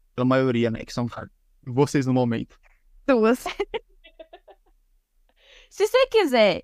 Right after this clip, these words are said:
Speaker 3: d-, falar alguma coisa específica da parte dois, fala e aí, e aí a gente faz um, um fechado, eu acho que é melhor.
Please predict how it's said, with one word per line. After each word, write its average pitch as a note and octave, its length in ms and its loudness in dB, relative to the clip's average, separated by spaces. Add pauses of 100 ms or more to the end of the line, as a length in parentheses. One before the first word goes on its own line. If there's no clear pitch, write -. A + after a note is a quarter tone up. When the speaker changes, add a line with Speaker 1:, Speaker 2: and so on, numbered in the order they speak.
(140)
Speaker 3:
d-, F#3+ 180 -6
falar G3+ 300 4
alguma G#3+ 300 0
coisa G3 200 -4
específica G3 640 -6
da F3 140 0
parte E3 420 -2
dois, G3+ 440 -4
fala C4 340 2
e A#3+ 80 -2
aí, A3+ 100 -2 (840)
e A3 60 -2
aí A3 140 0
a B3 40 -2
gente A#3 320 -4
faz A3+ 260 2
um, A#3 200 -8 (360)
um A3+ 220 -2
fechado, A#3+ 320 -2
eu F#3+ 60 2
acho F#3+ 200 -4 (520)
que G#3+ 80 0
é - 20 4
melhor. G3 400 2